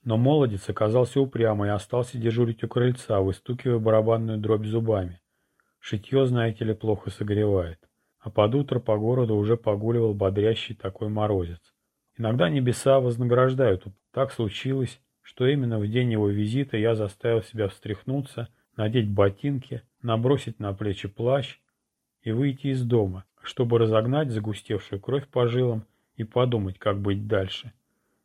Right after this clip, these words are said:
Я, кажется, говорил, что лучше всего мне думается на ходу.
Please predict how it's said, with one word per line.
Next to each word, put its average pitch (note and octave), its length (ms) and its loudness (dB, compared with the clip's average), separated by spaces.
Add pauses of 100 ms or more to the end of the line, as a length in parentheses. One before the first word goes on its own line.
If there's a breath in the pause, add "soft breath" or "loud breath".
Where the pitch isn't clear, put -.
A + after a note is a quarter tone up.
Я, B2 160 4
кажется, B2+ 380 0
говорил, B2+ 500 4
что - 220 -8
лучше G#2 300 -6
всего C3+ 340 -4
мне A2+ 300 -4
думается G#2 560 -2
на G2 100 0
ходу. F#2+ 460 -4